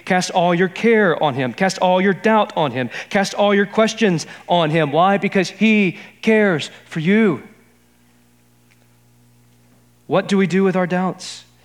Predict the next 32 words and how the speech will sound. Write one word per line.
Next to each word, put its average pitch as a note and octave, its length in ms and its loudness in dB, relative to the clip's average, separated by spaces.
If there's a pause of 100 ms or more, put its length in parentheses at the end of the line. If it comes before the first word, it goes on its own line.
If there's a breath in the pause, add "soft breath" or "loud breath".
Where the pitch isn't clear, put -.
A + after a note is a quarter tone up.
(340 soft breath)
We C3+ 80 -4
examine C3+ 500 -2
them B2 220 -2
through A#2+ 220 -8
the A2+ 80 -6
life, C#3 520 -4
death, A2+ 380 -8
and A2+ 120 -10
resurrection A2+ 680 -10
of A2 100 -16
Jesus. - 500 -14 (460 loud breath)
And C#3 100 -4
I C#3 40 0
don't D#3+ 180 0
have D3+ 140 0
this D3 160 -4
on D#3 80 0
the C#3+ 60 -2
screen, C#3+ 220 -4
but B2+ 120 -6
it's - 80 -10
just - 200 -12
right C#3 460 -2
under D3 260 -2
this C#3 280 -8
passage C3+ 480 -4 (240 loud breath)
with A2 160 -8
doubting C#3+ 320 0
Thomas C3+ 540 -4 (180 loud breath)
and C#3 200 -2
the C3+ 60 -4
disciples. C3 600 -4